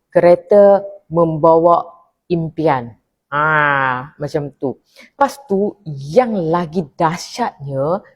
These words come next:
dia ni, tim ni, no name pun, underdog. Okey, tak ada nama, tak ada apa. Tapi tahun ni, dia dapat lawan semua tim-tim yang famous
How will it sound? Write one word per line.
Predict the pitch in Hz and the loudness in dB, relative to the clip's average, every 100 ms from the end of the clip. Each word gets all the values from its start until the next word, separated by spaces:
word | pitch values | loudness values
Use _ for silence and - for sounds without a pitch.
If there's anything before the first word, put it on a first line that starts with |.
| _ - | _ -16
dia | 156 160 302 254 | -6 0 4 4
ni, | 160 156 180 - | 2 -4 -6 -4
tim | 285 262 170 | -4 -2 -4
ni, | 170 208 196 | -2 -2 -2
no | 208 226 | 2 4
name | 240 269 247 220 | 4 2 2 0
pun, | 269 214 151 151 - | 2 2 0 -6 -10
underdog. | 170 175 180 180 170 - - _ _ _ - | -6 0 0 2 0 0 -8 _ _ _ -10
Okey, | - 262 - - | 2 2 2 -2
tak | - 185 | -2 -2
ada | - | -4
nama, | 185 190 196 196 | -4 -4 -4 -4
tak | - | -4
ada | - - | -4 -4
apa. | - 175 139 131 - | -6 -8 -8 -8 -2
Tapi | 214 226 - 254 247 | 0 0 -4 -8 -8
tahun | - 247 247 247 233 | -4 -6 0 2 2
ni, | 220 226 254 _ | -2 -6 -8 _
dia | 160 175 165 _ | -6 -4 -4 _
dapat | 202 226 _ - 226 - - _ _ 156 | -6 -6 _ -2 -2 -2 -20 _ _ -4
lawan | 170 202 220 214 226 214 214 214 - | 0 0 0 0 0 -2 -6 -12 -20
semua | _ - 208 208 233 220 | _ -6 -4 2 2 2
tim-tim | 226 226 214 202 233 226 214 190 | -2 -6 -6 -6 -6 -4 -4 -4
yang | 180 175 | -2 -4
famous | - - 214 214 208 214 208 214 | -8 -2 0 2 0 0 0 -2